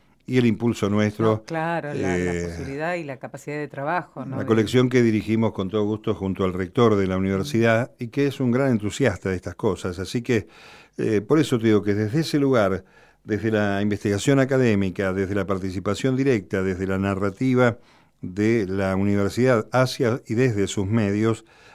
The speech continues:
Speaker 1: parece que la radio tiene una, una sobrevida garantizada. La iba a matar la televisión, la iba a
Speaker 2: Ajá.
Speaker 1: matar la F M musical,
Speaker 2: Claro.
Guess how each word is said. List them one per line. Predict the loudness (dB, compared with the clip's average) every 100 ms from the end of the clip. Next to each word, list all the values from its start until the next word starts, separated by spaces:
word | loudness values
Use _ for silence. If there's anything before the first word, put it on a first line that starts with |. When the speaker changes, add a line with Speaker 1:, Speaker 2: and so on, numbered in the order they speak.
| _
Speaker 1:
parece | -4 0 0
que |
la | 2 2
radio | 2 0 0
tiene | 0 0 0
una, | 0 -2 -4
una | -2 -4
sobrevida | 0 0 2 2 2 2 2 -2 -16 -20 _ -6
garantizada. | 0 2 2 -4 -4 -2 0 0 -2 -8 _ -10
La | -4 0
iba | 2 2
a |
matar | 0 0 -2
la | -2
televisión, | -2 -2 -4 -4 -2 0 0 -4 -10
la | -8 -4 -2
iba | 0
a | 0
Speaker 2:
Ajá. | -2
Speaker 1:
matar | 0 0
la | 0 -2 -2
F | -2 -2
M | 0 0
musical, | -2 -6 -8 -2 -2 0
Speaker 2:
Claro. | -2 -4 -6